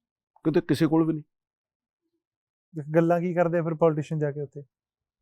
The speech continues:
Speaker 1: ਮੈਨੂੰ ਤੇ ਸਮਝ ਨਹੀਂ ਆਉਂਦੀ। ਚਾਹ ਪੀ ਲਈ ਮੈਂ, ਇੰਨਾ ਚਲੋ ਆਪਾਂ ਕਿਸੇ ਨੂੰ ਕੀ
Speaker 2: ਹਾਂ,
Speaker 1: ਕਰੇ ਦੇਣਾ।
Speaker 2: observe
Speaker 1: ਮੇਰਾ
Speaker 2: ਕਰਿਆ
Speaker 1: ਤੇ
Speaker 2: ਤੁਸੀਂ।
Speaker 1: ਕੁਐਸਚਨ ਇਹ ਸੀਗਾ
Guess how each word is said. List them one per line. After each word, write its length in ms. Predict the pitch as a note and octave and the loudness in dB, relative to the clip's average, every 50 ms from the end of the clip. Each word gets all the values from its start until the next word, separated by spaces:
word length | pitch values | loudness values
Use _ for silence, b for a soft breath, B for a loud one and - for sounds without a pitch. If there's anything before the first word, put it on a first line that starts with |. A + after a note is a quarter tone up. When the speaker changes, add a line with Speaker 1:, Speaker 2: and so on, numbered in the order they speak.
| _ _ _ - C#3 | _ _ _ -4 0
Speaker 1:
ਮੈਨੂੰ 360 | C#3 - D#3+ F3 F#3+ G#3 G3 | 2 2 2 2 2 4 6
ਤੇ 80 | A3+ G3 | 6 6
ਸਮਝ 300 | - F#3 F#3 G3 G3 A3 | 6 4 4 4 2 0
ਨਹੀਂ 120 | G#3+ G#3+ | 2 4
ਆਉਂਦੀ। 280 | G3 F#3 F3 F#3 F#3+ - - _ - | 4 4 4 4 0 -4 -8 _ 6
ਚਾਹ 200 | F#3+ F3 F#3+ G#3 | 8 8 8 8
ਪੀ 160 | - G3 E3+ | 8 4 4
ਲਈ 240 | D#3+ E3+ E3+ D#3+ D#3+ - _ - - - _ - | 4 4 2 0 -2 -8 _ -20 -20 -20 _ -4
ਮੈਂ, 240 | A#2 C3+ D3+ E3+ F3 E3+ - E3 | 2 6 6 6 6 6 4 2
ਇੰਨਾ 200 | E3+ F3 F#3 G3 | 4 6 6 6
ਚਲੋ 200 | G3 G#3 G#3+ A3 | 6 6 8 8
ਆਪਾਂ 200 | G#3+ F#3 - F#3+ | 8 8 8 6
ਕਿਸੇ 200 | E3+ G3 D#3+ D#3+ | 4 4 2 2
ਨੂੰ 100 | F#3 F#3 | 2 2
ਕੀ 200 | - - F#3+ F#3+ | 0 -2 -4 0
Speaker 2:
ਹਾਂ, 80 | F3+ F#3+ | 2 6
Speaker 1:
ਕਰੇ 100 | G#3+ G#3+ | 8 8
ਦੇਣਾ। 140 | G3+ F#3 - | 8 8 10
Speaker 2:
observe 180 | G#3+ G#3+ A#3 | 10 10 12
Speaker 1:
ਮੇਰਾ 160 | B3 - - F#3 | 10 10 10 12
Speaker 2:
ਕਰਿਆ 140 | F#3+ E3+ | 12 10
Speaker 1:
ਤੇ 40 | - | 10
Speaker 2:
ਤੁਸੀਂ। 140 | D3 D3 F3 | 8 8 6
Speaker 1:
ਕੁਐਸਚਨ 240 | D#3+ G#3+ G3+ F#3 E3+ | 6 8 6 6 8
ਇਹ 140 | F3 G#3 F#3+ | 8 8 6
ਸੀਗਾ 440 | D3 D#3 B2 B2+ B2 C#3 D#3+ G3+ | 6 6 6 8 8 8 6 4